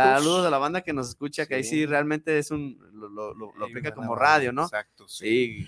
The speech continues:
Speaker 2: Ahí sí entramos como locutores,
Speaker 1: Ahí sí,
Speaker 2: entonces.
Speaker 1: ahí sí aplicamos, compa, porque
Speaker 2: Aunque
Speaker 1: no
Speaker 2: sea
Speaker 1: nos
Speaker 2: amateur, pero somos locutores.
Speaker 1: Le entramos a la, a la, a la
Speaker 2: Por
Speaker 1: locución.
Speaker 2: eso estamos festejando el Día del Locutor aquí
Speaker 1: Es
Speaker 2: con
Speaker 1: correcto, estamos aventándonos
Speaker 2: agüita espirituosa.
Speaker 1: Ah,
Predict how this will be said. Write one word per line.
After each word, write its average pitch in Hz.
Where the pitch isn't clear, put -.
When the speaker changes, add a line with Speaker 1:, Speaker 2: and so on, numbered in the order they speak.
Speaker 2:
Ahí 156
sí 196
entramos 190
como 156
locutores, 131
Speaker 1:
Ahí 120
sí, 147
Speaker 2:
entonces. -
Speaker 1:
ahí 117
sí -
aplicamos, 151
compa, 165
porque 131
Speaker 2:
Aunque -
Speaker 1:
no 135
Speaker 2:
sea 214
Speaker 1:
nos 233
Speaker 2:
amateur, 262
pero 165
somos 180
locutores. 156
Speaker 1:
Le 117
entramos 131
a 131
la, 107
a 110
la, 104
a 117
la 107
Speaker 2:
Por -
Speaker 1:
locución. 117
Speaker 2:
eso -
estamos 202
festejando 170
el 143
Día 143
del 151
Locutor 123
aquí 123
Speaker 1:
Es 107
Speaker 2:
con 107
Speaker 1:
correcto, 120
estamos 123
aventándonos 117
Speaker 2:
agüita 131
espirituosa. 120
Speaker 1:
Ah, 113